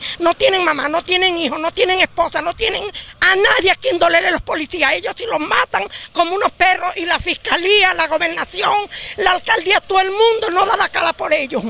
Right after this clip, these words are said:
Entonces ellos tampoco pueden, ahí los tienen encerrados, no dejan ni pasarle,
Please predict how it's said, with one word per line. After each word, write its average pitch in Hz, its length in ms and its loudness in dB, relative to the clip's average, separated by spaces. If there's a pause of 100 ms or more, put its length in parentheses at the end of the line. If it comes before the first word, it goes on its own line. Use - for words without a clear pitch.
(300)
Entonces 339 420 0
ellos 359 180 0
tampoco 427 520 0
pueden, 339 220 4
ahí 381 140 4 (180)
los 415 140 2
tienen 381 300 0
encerrados, 330 560 0
no 339 120 0
dejan 339 220 0
ni 392 80 -4
pasarle, 349 560 -2